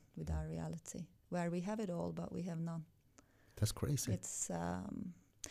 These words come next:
Speaker 1: and we see that more in the more wealthy countries. I have felt that I had the opportunity to live in different countries, both in the extreme ways, like, you know, some parts of Asia, and now Norway, which you could say the opposite.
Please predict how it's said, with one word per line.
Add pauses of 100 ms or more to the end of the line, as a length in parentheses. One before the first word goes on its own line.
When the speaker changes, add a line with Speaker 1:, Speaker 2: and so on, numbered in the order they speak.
(160)
Speaker 1:
and
we
see
that
more
in
the
more
wealthy
countries.
I
have
felt
that
I
had
the
opportunity
to
live
in
different
countries, (760)
both
in (180)
the
extreme
ways, (100)
like, (380)
you
know,
some
parts
of
Asia,
and
now
Norway,
which
you
could
say
the
opposite.